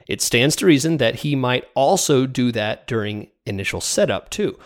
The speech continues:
But either way, I'd love to know more about what situations would motivate him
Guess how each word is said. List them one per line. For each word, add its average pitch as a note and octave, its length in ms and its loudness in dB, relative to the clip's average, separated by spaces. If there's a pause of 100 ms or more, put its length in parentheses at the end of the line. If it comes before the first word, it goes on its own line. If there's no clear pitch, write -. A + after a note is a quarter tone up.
(380)
But G2 140 -10
either E3+ 160 4
way, D3+ 180 6
I'd C#3 120 4
love C#3+ 180 0
to - 80 -6
know C3 460 0 (260)
more C3 300 4
about A2+ 400 -4
what C3 720 0 (180)
situations F#2+ 880 -8
would F#2+ 160 -8
motivate F#2+ 480 -6
him G2+ 380 -8